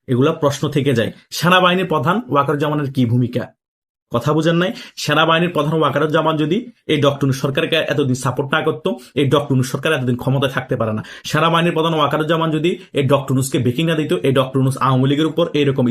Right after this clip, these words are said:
স্টিমুলার চালাতে পারে না। সেনাবাহিনীর প্রধান ওয়াকারুজ্জামান যদি এই ডক্টর ইউনূসকে বেকিং না দিত, এই ডক্টর ইউনূস এত সাহস করে না যে আওয়ামী লীগের উপর নিষেধাজ্ঞা দিতে, কার্যক্রমের উপর। সকল কিছুর পিছনে কিন্তু মেইন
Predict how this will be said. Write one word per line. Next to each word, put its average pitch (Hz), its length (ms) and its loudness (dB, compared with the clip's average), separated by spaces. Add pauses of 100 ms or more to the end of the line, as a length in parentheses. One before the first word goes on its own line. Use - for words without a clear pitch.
স্টিমুলার 127 380 0
চালাতে 127 300 -2
পারে 110 160 -2
না। 107 40 -6 (280)
সেনাবাহিনীর 170 480 2
প্রধান 165 200 0
ওয়াকারুজ্জামান 156 600 0
যদি 160 140 0 (160)
এই 143 60 2
ডক্টর 131 240 0
ইউনূসকে 135 300 0
বেকিং 127 240 -2
না 156 100 0
দিত, 143 120 -2 (400)
এই 180 200 6
ডক্টর 147 220 2
ইউনূস 190 240 2 (580)
এত 139 140 -2 (120)
সাহস 170 320 2
করে 208 180 2
না 247 60 2 (300)
যে 131 80 -2 (140)
আওয়ামী 139 240 2
লীগের 175 240 2 (600)
উপর 143 220 2
নিষেধাজ্ঞা 120 440 0
দিতে, 110 200 -2 (260)
কার্যক্রমের 117 500 0
উপর। - 160 -8 (300)
সকল 143 360 2
কিছুর 160 240 0
পিছনে 143 360 -2
কিন্তু 170 200 0 (560)
মেইন 151 240 4